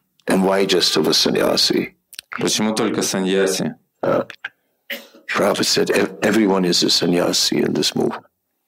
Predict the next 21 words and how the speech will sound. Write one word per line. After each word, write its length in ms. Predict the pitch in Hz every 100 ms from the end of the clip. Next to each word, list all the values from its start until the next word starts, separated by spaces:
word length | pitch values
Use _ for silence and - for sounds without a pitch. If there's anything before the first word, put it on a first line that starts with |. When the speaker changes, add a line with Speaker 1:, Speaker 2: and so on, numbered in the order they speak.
| -
Speaker 2:
Шрила 260 | - 101 101
Прабхупада 440 | 101 95 101 104
сказал, 280 | 104 107 101
что 200 | - -
все 240 | - 117 117
в 40 |
этом 220 | 120 98
движении 440 | 92 90 95 90 87
саньяси. 720 | - 90 85 82 - - - _ _ - - - -
Speaker 1:
Brahmachari 600 | - 98 92 92 95 92 92
sannyasi, 760 | 92 90 90 87 - 90 87
grihastha 560 | - 92 95 101 - 90
sannyasi, 840 | 85 90 87 82 - - - - - _ _ _ _ _ _ - - -
vanaprastha 640 | 113 107 - 90 - -
sannyasi. 680 | - 90 82 85 - - -
Speaker 2:
Брахмачари, 800 | 87 87 90 87 113 107 107 95
грихастха, 540 | 92 90 92 98 - 87
ванапрастха, 640 | 87 87 90 95 - 82
все 220 | 85 107
саньяси. 680 | 104 98 87 80 78 - 85 - - _ _ _ _ _ _ _ _ _ _ - - _ _ _ _ _ -
Speaker 1:
That's, 360 | 92 - -